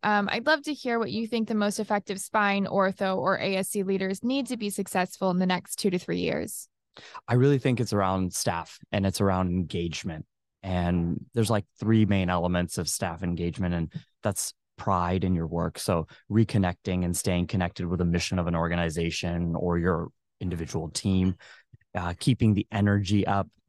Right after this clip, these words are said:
Speaker 2: and, like, making sure people look forward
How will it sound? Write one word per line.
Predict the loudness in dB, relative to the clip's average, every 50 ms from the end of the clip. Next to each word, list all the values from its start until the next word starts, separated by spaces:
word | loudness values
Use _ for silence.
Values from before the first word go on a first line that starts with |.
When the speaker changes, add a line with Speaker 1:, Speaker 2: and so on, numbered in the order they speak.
| _ -8
Speaker 2:
and, | -6 -4 -2 0 0 0 -2 -4 -8 -14 -16 _ _ _ _
like, | -10 -10 -10 _ _ -4
making | -2 -2 0 2 0 0
sure | 2 0 -2
people | 0 0 0 0 2 0 -2 0
look | 0 -2 -2 -2
forward | -10 -18 -14 -10 -6 -2 0 0 2 2 2 2 2 0 -2